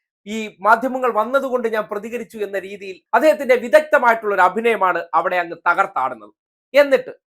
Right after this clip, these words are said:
ആ ചോദ്യം അങ്ങോട്ട് മാപ്രകൾ ചോദിക്കുകയാണ്. ഷോൺ ജോർജ്, ബി ജെ പിയുടെ ഷോൺ ജോർജ് ഒരു ആരോപണം പറഞ്ഞാൽ അതിന് കൂടുതൽ ഉപോത്പലകമായിട്ടുള്ള മറുപടി പറയേണ്ടതും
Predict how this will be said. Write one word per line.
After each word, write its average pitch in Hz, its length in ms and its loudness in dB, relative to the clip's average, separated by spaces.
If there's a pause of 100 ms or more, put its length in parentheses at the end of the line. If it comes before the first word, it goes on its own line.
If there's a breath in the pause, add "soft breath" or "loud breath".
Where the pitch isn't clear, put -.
(120)
ആ 247 160 6
ചോദ്യം 254 680 2
അങ്ങോട്ട് 214 280 -4
മാപ്രകൾ 202 440 0
ചോദിക്കുകയാണ്. 180 580 -10 (460)
ഷോൺ 311 380 4
ജോർജ്, 226 300 0
ബി 233 280 -8
ജെ 285 80 -2
പിയുടെ 262 280 -4
ഷോൺ 240 360 0
ജോർജ് 240 240 -2
ഒരു 208 60 2
ആരോപണം 233 500 6
പറഞ്ഞാൽ 202 340 -2 (400)
അതിന് 330 340 6 (360)
കൂടുതൽ 294 320 4
ഉപോത്പലകമായിട്ടുള്ള 262 1040 4
മറുപടി 233 440 2
പറയേണ്ടതും 208 500 -4